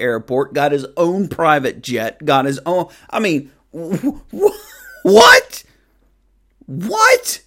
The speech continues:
And you, you proclaim a false gospel using a Bible,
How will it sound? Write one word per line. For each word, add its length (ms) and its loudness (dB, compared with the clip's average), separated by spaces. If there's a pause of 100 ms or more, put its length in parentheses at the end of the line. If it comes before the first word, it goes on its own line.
(960)
And 220 -2
you, 380 0
you 280 -6
proclaim 680 -2
a 80 -2
false 920 2 (160)
gospel 760 4 (560)
using 420 6
a 80 4
Bible, 720 2